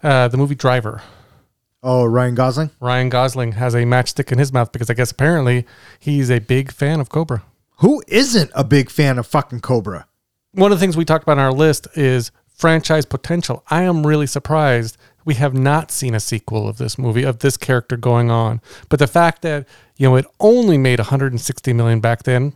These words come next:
Speaker 1: they, as I think you were saying, Professor, someone was saying, it was almost seen as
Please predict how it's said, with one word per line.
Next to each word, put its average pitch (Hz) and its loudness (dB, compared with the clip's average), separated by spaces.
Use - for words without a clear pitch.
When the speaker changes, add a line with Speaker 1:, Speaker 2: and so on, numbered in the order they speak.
Speaker 1:
they, 135 -4
as 131 0
I 143 -4
think 143 -4
you 151 -4
were 147 2
saying, 131 0
Professor, 123 -2
someone 135 0
was 120 -2
saying, 120 0
it 156 0
was 143 6
almost 156 2
seen 185 0
as 127 -2